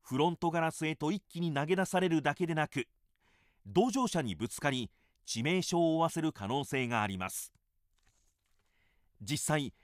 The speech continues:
警察庁によりますと、高速道路でシートベルトを着用していなかった場合、事故による致死率は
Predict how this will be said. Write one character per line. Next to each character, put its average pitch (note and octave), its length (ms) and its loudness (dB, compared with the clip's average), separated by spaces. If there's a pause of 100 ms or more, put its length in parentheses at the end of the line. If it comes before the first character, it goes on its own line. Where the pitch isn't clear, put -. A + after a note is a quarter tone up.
(220)
警 E3 180 4
察 - 220 -2
庁 D3 240 2
に C3 100 -2
よ C#3+ 100 2
り D3 80 -2
ま D3+ 100 2
す - 100 -8
と、 G2+ 200 -4 (720)
高 G#3+ 180 2
速 A3+ 240 -4
道 G#3+ 140 2
路 F3 160 4
で A2 100 0
シ E3+ 200 -2
ー F#3+ 40 -2
ト G3+ 140 2
ベ G3+ 80 4
ル F#3 100 4
ト A2+ 140 -2
を F#2+ 80 -2
着 A2+ 340 -6
用 F3+ 160 4
し - 80 -8
て F3+ 100 0
い D#3+ 100 0
な E3+ 120 2
か E3 100 -2
っ - 60 -6
た F2+ 180 -6
場 G#2+ 180 0
合、 G#2 60 0 (880)
事 C3 220 -4
故 A#3 160 2
に F#3 100 2
よ F3+ 100 6
る E3+ 100 4
致 - 80 -6
死 - 200 -2
率 C#3 240 -4
は G2+ 140 -2